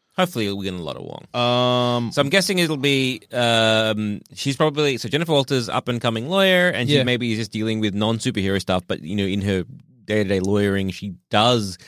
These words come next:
Speaker 3: Yeah.
Speaker 1: occasionally come across, or they can't be like, "What is the law or the legal things here?"
Speaker 3: Yeah,
Speaker 1: And her
Speaker 3: yeah,
Speaker 1: boss
Speaker 3: yeah.
Speaker 1: is like, "You know what? We need a superhero, um, division. You're helming that." And I think that might be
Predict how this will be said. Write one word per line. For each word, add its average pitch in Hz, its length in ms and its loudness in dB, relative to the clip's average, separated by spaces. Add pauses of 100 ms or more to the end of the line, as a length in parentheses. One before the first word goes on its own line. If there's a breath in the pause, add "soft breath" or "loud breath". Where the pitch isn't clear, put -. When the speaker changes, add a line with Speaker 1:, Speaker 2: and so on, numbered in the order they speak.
(120 loud breath)
Speaker 3:
Yeah. 123 180 0
Speaker 1:
occasionally 110 420 2
come 95 200 -4
across, 90 320 -4
or 101 80 -4
they 101 100 0
can't 101 180 -2
be 101 80 -2
like, 98 180 -4
"What 117 260 -4
is 175 120 -4
the 226 80 -2
law 110 360 0
or 98 40 2
the 95 120 0
legal 95 240 -2
things 95 200 -10
here?" - 140 0
Speaker 3:
Yeah, 208 120 6
Speaker 1:
And 147 80 4
her 131 40 4
Speaker 3:
yeah, 143 140 4
Speaker 1:
boss 135 80 0
Speaker 3:
yeah. 135 80 -2
Speaker 1:
is 117 60 -2
like, 104 220 0 (280 soft breath)
"You 165 80 -4
know 196 100 6
what? 208 160 4
We 202 80 2
need 190 140 2
a - 20 0
superhero, 123 680 0 (440 loud breath)
um, 101 520 2
division. 101 440 -2 (140)
You're 107 240 0
helming 98 360 -2
that." 87 200 -4
And 101 100 -8
I 117 40 -6
think 143 100 -4
that 151 80 -2
might 151 120 0
be 143 140 0